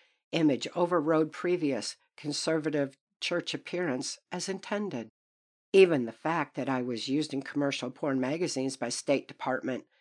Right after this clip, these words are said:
sex slave provider Larry Flynt did not taint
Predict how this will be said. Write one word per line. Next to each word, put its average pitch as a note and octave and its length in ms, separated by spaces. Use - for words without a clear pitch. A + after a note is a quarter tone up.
sex - 400
slave C3+ 360
provider C3 480
Larry B2 300
Flynt G#3+ 460
did E3 140
not F3 320
taint C#3+ 360